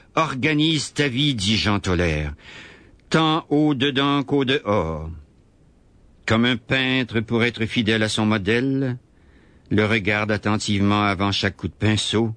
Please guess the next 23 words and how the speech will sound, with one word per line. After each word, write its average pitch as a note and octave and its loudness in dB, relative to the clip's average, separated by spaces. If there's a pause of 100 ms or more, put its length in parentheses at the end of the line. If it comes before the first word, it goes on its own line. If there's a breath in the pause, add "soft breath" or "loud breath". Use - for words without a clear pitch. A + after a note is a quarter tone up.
(600 loud breath)
fais G3+ 0
de B2+ 0
même F2+ 0
pour G#2 0
reproduire A2 0
le A2 2
plus A2+ -2
exactement A2+ 0
possible A2 0
le A2 2
Christ A2 -4
en G2+ 0
toi. G#2 0 (2000)
Plonge-toi G2 0
en E2+ -2
lui, D#2 -2 (1300)
en F2+ 4
son F2+ 2
mystère. F2+ 0 (1700)
Contemple-le. - -2 (1500)
Contemple-le A2 2
sans G2+ 0
cesse. - -6